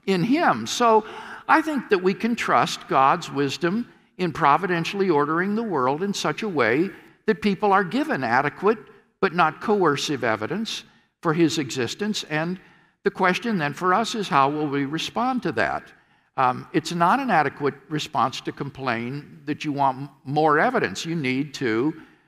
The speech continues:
uh, look at the evidence that you do have and to make a decision on that basis. But I, I don't think that, um, um, there's any reason here to think that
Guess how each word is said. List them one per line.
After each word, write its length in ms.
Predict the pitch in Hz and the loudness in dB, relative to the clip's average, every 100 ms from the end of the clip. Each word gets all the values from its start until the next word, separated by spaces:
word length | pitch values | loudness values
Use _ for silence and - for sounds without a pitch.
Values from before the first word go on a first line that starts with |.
| _ | _
uh, 240 | 123 120 123 | 2 2 2
look 260 | 127 135 | 0 -4
at 100 | 170 | -4
the 140 | 165 143 | -2 0
evidence 360 | 131 123 120 | 0 -4 -6
that 180 | 127 104 | -8 -8
you 140 | 180 214 | -6 -4
do 260 | 226 320 | -2 -2
have 520 | - 87 - 98 131 - _ _ _ _ | -2 -4 -2 -2 -2 -6 _ _ _ _
and 280 | 135 139 160 - - | -6 -4 -6 -12 -4
to 320 | 165 139 143 | -2 0 -2
make 300 | 143 139 139 | -2 -4 -4
a 60 | |
decision 640 | 147 143 143 123 131 123 120 _ _ | -6 -6 -4 -6 -6 -10 -14 _ _
on 180 | 127 123 | 0 2
that 240 | 120 123 107 | 0 -4 -2
basis. 480 | 139 139 113 80 | -2 -2 -6 -10
But 240 | - 123 107 - | -6 -4 -4 0
I, 140 | 117 - | 0 2
I 140 | 120 | -2
don't 320 | 123 165 202 | -2 -4 -6
think 220 | 156 127 - | -6 -8 -6
that, 420 | 127 117 - - | -2 -2 -4 -4
um, 380 | 110 107 101 101 - _ _ _ _ _ _ | 0 2 2 -4 -14 _ _ _ _ _ _
um, 600 | - 104 101 104 104 107 _ _ _ _ | -4 -2 -2 -6 -12 -14 _ _ _ _
there's 300 | - 170 151 | -2 2 2
any 200 | 175 180 | 0 -2
reason 460 | 143 147 175 - 117 | -2 -2 -2 -4 -6
here 300 | 117 127 113 | -4 0 0
to 160 | 110 135 | -2 -8
think 320 | - 107 123 - | -4 -4 -4 -4
that 220 | 113 104 | -2 -2